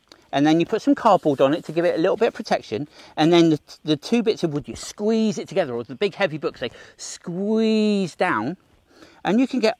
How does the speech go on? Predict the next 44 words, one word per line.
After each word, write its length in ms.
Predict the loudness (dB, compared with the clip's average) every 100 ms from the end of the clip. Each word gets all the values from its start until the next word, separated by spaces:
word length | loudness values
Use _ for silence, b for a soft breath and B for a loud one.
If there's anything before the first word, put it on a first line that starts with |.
| 4
all 220 | 4 4
these 220 | 2 0
beautiful, 500 | -2 -4 -4 -10 -10
keep 240 | -6 -6
all 120 | -4 -4
these 140 | -4
beautiful 380 | -2 -2 -2 -2
things. 200 | 0 0
So 140 | 0
these 240 | 2 2 2
are 80 |
from 300 | 0 0 -2 -4 B B
last 360 | 4 6 6 6
autumn. 480 | 4 4 -2 -6 -6 _ _ _ _ _ _ -14
Super, 600 | -10 -2 4 6 6 4
super 300 | 4 0 0
simple. 560 | -2 0 0 -2 -2 -4 _ _ _ _ _ _ _ b b
And 80 | -6
I 40 |
put 180 | 0 0
those 240 | 2 2 2
on 140 | 0
there. 400 | 0 -2 -4 -6 -10 _ b b b b
And 140 | 0
then 100 | 2
what 120 | 2
I'm 80 | 2
gonna 160 | 0 0
do, 340 | 2 2 0 -8 -8
I'm 120 | -4
gonna 120 | -2
show 140 | 2 4
you 120 | 4
how 100 | 4
to 80 | 2
do 100 | 2
it 120 | 0
very, 540 | 2 6 8 8 6
very 220 | 4 4 4
quickly. 360 | 0 -6 -8 -6
So 300 | 0 0 0
let 120 | -4 -4
me 200 | -4 -6 _ b b b
just 280 | -10 -10 -12